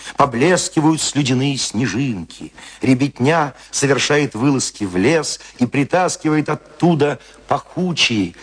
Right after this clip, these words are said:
свежие ёлки. Хозяйки пекут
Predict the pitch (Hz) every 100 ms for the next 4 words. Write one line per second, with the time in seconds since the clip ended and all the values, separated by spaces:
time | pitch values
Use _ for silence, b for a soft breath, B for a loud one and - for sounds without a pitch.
0 | B - - 87 90 165 135 143 131 117
1 | 135 123 90 - - - - B B -
2 | 165 170 208 190 143 - - 143 - 185
3 | -